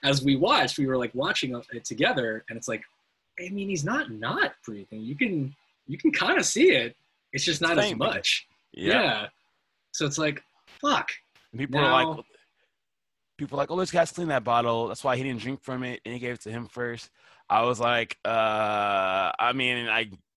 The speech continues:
Speaker 2: maybe that could be the case, but I don't think it would. If I drink gasoline, I'd be sick. I wouldn't die.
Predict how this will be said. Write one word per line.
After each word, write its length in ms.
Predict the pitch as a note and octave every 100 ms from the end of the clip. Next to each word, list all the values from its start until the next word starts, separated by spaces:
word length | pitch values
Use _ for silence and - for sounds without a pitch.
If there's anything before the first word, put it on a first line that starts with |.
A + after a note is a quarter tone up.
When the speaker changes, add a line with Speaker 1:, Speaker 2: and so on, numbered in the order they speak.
| _
Speaker 2:
maybe 640 | G2 G#2 B2+ F3 G#3 G3+ G3
that 300 | G3 G3+ G#3
could 120 | G#3
be 80 | G#3
the 100 | G#3
case, 320 | - G#3 F3+
but 260 | D3+ C#3+ -
I 100 | C3+
don't 120 | D3 C#3
think 200 | C#3+ -
it 60 | B2
would. 220 | A#2 G2+ -
If 220 | C#3 -
I 120 | C#3
drink 180 | C3+ B2+
gasoline, 280 | A#2 G#2+ A2
I'd 80 | A#2
be 100 | F#2+
sick. 320 | - A#2+ G2+
I 80 | F#2
wouldn't 280 | F2+ A1+ _ _ _ _ _ -
die. 360 | F#2 E2+ G#1